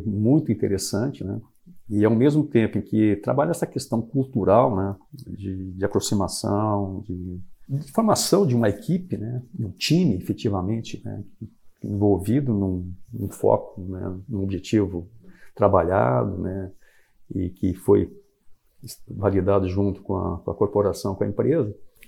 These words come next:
tinha também a questão da formação, né? Ou seja, eh, definição clara, né? De processos, de atribuições, de delegação.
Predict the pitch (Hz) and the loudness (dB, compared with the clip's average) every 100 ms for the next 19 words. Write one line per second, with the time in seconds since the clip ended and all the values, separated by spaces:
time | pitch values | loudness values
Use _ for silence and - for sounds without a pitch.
0 | - - - 160 160 147 156 151 156 151 | -20 -8 0 2 2 0 0 -2 -2 0
1 | 165 160 165 - 127 127 98 98 95 107 | 0 0 -2 0 4 4 0 -4 -6 -4
2 | 95 101 104 101 - 101 98 98 98 95 | -4 -2 -2 -2 -2 -2 0 -2 -4 -8
3 | - 117 - - 147 - 160 160 - 113 | -8 -8 -6 -2 -2 2 0 2 4 6
4 | 131 101 98 101 101 101 101 98 92 92 | 6 4 0 -2 -2 -2 -2 0 -2 -6
5 | - - - - - 120 - - 110 110 | -14 -20 -20 -20 -8 -6 0 2 4 4
6 | - - 110 104 101 101 101 95 - 92 | 0 -2 0 2 -2 -4 -6 -6 -4 -4
7 | 95 - 104 101 95 95 92 95 92 98 | -4 -2 0 0 -2 -4 -6 -4 -4 -4
8 | 98 98 - - 98 - | -4 -4 -6 -4 -6 -8